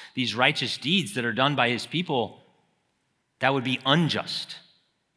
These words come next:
He would not be acting in accordance with his character and rightly. So God, right,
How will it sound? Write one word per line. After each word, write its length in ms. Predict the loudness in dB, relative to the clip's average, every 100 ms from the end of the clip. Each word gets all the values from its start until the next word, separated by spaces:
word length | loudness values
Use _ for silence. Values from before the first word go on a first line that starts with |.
| _
He 120 | -6 -2
would 140 | 0
not 320 | 4 2 2
be 160 | -4 -4
acting 360 | -6 -8 -10
in 120 | -8 -10
accordance 500 | -12 -10 -10 -12 -14
with 300 | -16 -18 -20 _ -20 _
his 200 | -12 -10
character 520 | -10 -12 -12 -16 -20 _ _ _ _
and 180 | -12 -10
rightly. 420 | -12 -14 -20 -20 _ _ _ _ -20 -20 _ _ _ _ _ -20 _ _ _ _ _ -10
So 160 | -4
God, 220 | 4 4
right, 360 | 6 4 4 0